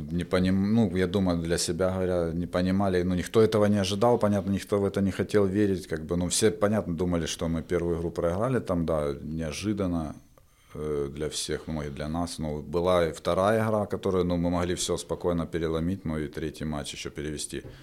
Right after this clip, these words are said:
Но получилось так, как получилось, я считаю, э, ну, была апатия, честно, ну, если вот такая, как бы, не хот-, я же говорю, не хотелось ни с кем не общаться, ничего.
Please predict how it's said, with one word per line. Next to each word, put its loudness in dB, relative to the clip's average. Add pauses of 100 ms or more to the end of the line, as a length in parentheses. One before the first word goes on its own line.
(360)
Но 0
получилось 4
так, 0
как -2
получилось, -2
я -4
считаю, 2
э, 0 (600)
ну, 4
была 8
апатия, 2
честно, -2
ну, -2
если -4
вот -4 (180)
такая, -2
как -10
бы, -2
не 0
хот-, -6
я 2
же 0
говорю, -2
не -4
хотелось 0
ни -2
с -6
кем 0
не 0
общаться, -2
ничего. -4